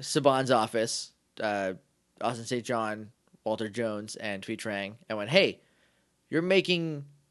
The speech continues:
millions and millions of dollars off of this global phenomenon, and we're not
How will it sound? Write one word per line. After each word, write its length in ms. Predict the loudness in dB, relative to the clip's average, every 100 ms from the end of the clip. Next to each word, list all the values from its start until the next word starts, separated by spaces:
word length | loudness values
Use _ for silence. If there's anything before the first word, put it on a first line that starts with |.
| _ -6
millions 580 | 4 6 8 6 2
and 140 | 2 4
millions 320 | 6 6 2
of 100 | 4
dollars 380 | 6 8 6 4
off 160 | 4
of 100 | 2
this 160 | -2 -2
global 320 | 2 2 2
phenomenon, 720 | -2 2 4 4 4 2 0
and 140 | -2 0
we're 160 | 0
not 340 | 2 0 0